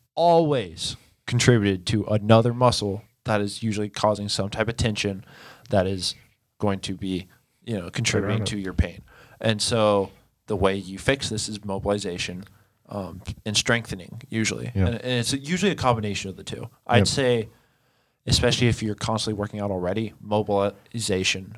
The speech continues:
Speaker 1: is the bigger component here, and that's why you should always be warming up before you work out and stretching afterwards.
Speaker 2: Yep.
Speaker 1: And if, say, like, your knees always feel cold,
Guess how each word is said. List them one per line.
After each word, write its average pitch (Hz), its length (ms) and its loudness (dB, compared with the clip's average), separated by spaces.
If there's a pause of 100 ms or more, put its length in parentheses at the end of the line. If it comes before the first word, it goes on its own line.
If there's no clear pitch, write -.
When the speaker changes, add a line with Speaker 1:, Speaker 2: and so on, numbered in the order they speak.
(160)
Speaker 1:
is 101 360 0 (240)
the 101 240 0
bigger 101 400 0
component 104 420 0
here, 113 300 -2
and 101 140 -2
that's 98 300 -2
why 98 200 0
you 98 180 -10
should - 160 -12
always - 240 -10
be - 280 -2
warming 104 440 0
up 151 180 2
before - 260 -8
you 92 120 -8
work 85 180 -8
out 147 220 -2
and 113 120 -8
stretching - 480 -6
afterwards. - 540 -12 (160)
Speaker 2:
Yep. 131 160 0 (320)
Speaker 1:
And 107 520 2 (460)
if, 101 400 4 (300)
say, 117 220 0
like, 101 220 -2
your 104 100 -6
knees 101 400 -4
always 107 280 4
feel 110 180 -2
cold, 104 440 2